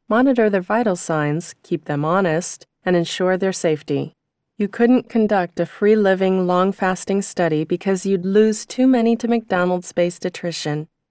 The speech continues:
You'd have to keep people in the facility. That takes a lot of money and manpower. Four risks. Number one, loss of lean mass.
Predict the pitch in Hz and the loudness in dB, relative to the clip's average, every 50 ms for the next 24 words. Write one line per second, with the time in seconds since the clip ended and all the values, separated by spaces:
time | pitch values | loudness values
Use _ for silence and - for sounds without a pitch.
0 | _ _ _ - 202 190 190 208 202 214 - - 262 254 - - 220 202 202 - | _ _ _ -6 -4 -2 -2 -2 -2 -2 -2 -4 -6 -6 -4 -4 -4 -4 -4 -4
1 | - - 185 180 - 180 180 - _ 180 175 175 180 180 - - 190 - - 180 | -4 -4 -2 0 0 0 -2 -2 _ -2 0 0 0 -2 -2 -4 -6 -2 -2 -2
2 | 151 147 147 143 147 143 143 147 - _ _ _ _ _ - 180 180 175 - 247 | 0 0 0 0 0 -2 -2 -4 -8 _ _ _ _ _ -4 -4 -4 -2 -2 -4
3 | 247 - - - 180 170 165 160 160 165 175 185 185 175 170 170 170 170 175 170 | -4 -4 -4 -2 -2 0 0 2 2 2 2 2 2 2 2 2 0 0 0 0
4 | 160 151 151 151 147 165 156 147 143 143 143 - - _ _ _ _ _ _ _ | 0 0 -2 -2 -4 -4 -4 -2 -2 -4 -6 -8 -14 _ _ _ _ _ _ _
5 | _ _ _ _ _ _ _ _ _ _ _ _ _ - - - 233 226 226 226 | _ _ _ _ _ _ _ _ _ _ _ _ _ -20 -6 0 2 4 4 4
6 | 220 220 220 214 - _ 180 160 147 123 - - - - - - _ - - - | 2 2 -2 -6 -6 _ 0 0 0 0 -2 -6 -8 -8 -8 -10 _ -10 -10 -10
7 | - - - _ _ _ _ _ _ _ _ _ - 190 180 180 185 202 196 180 | -10 -12 -18 _ _ _ _ _ _ _ _ _ -2 0 2 2 2 2 2 2
8 | 180 165 151 139 135 143 - _ _ _ _ _ 185 185 185 208 214 - - 233 | 2 0 0 -2 -4 -6 -10 _ _ _ _ _ -2 -2 0 0 0 -2 -4 -2
9 | 214 - 185 180 185 180 180 165 151 143 - - - - - - | 0 0 0 2 2 2 2 2 0 -2 -4 -8 -10 -12 -12 -14